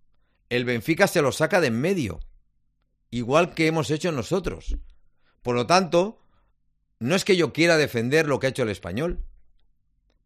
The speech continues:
pero el Benfica hace lo mismo. Es decir, estamos hablando de un jugador que sale mal del Benfica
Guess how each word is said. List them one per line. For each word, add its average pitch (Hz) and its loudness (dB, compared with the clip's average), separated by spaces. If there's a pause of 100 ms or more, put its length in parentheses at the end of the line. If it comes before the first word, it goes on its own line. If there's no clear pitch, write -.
(560)
pero 123 0
el 120 0
Benfica 165 -2
hace 170 0
lo 123 -4
mismo. 143 -6 (1120)
Es 117 -4
decir, 113 -4 (560)
estamos 185 0
hablando 180 2
de 131 -4
un 175 2
jugador 165 2 (720)
que 127 -4
sale 190 4
mal 143 2
del 190 2
Benfica 170 -4